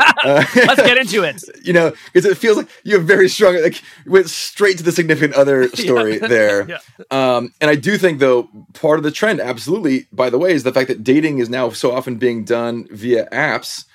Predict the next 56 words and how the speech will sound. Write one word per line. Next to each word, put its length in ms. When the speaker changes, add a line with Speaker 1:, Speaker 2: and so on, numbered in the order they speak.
Speaker 1:
Um, 400
and 380
follow 240
Casey 320
on 100
Twitter 260
if 120
you 80
want 200
more, 460
you 120
know, 160
fun, 340
spicy 380
tidbits 340
on 140
how 140
that, 240
on 100
how 200
it, 300
how 100
that 200
affects 260
him. 200
Um, 400
<laughs> 80
but, 200
uh, 140
that, 220
that 200
puts, 180
that 200
takes 160
pressure 280
off 180
also 260
in 60
the 80
local 260
scenes. 360
You 80
don't 120
need 120
to, 200
you 60
don't 120
have 180
to 80
go 100
to 200
bars 520
and, 120
like, 160
suffer 320
through. 340